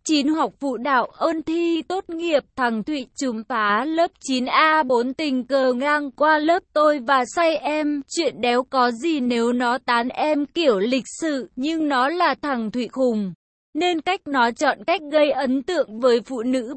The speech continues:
bằng hình thức làm cho người ta sợ. Ban đầu nó bắt một con rắn hoa cỏ, khâu miệng lại, và ném vào chỗ em ngồi rồi đứng ngoài cửa sổ cười hề hề. Bọn con trai trong lớp không dám phản ứng lại vì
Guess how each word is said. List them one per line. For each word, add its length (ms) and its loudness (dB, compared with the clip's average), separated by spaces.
bằng 220 2
hình 280 -2
thức 220 -6
làm 380 0
cho 240 0
người 300 0
ta 320 0
sợ. 420 0
Ban 340 0
đầu 240 2
nó 240 -2
bắt 300 -4
một 280 2
con 300 -2
rắn 320 0
hoa 280 0
cỏ, 560 2
khâu 260 -2
miệng 320 -2
lại, 360 -2
và 200 0
ném 380 -2
vào 240 4
chỗ 300 0
em 520 4
ngồi 480 4
rồi 260 4
đứng 300 0
ngoài 400 2
cửa 200 0
sổ 280 2
cười 300 4
hề 360 0
hề. 460 -2
Bọn 320 0
con 240 2
trai 280 0
trong 300 -2
lớp 300 0
không 300 -4
dám 340 0
phản 240 2
ứng 320 0
lại 340 0
vì 180 0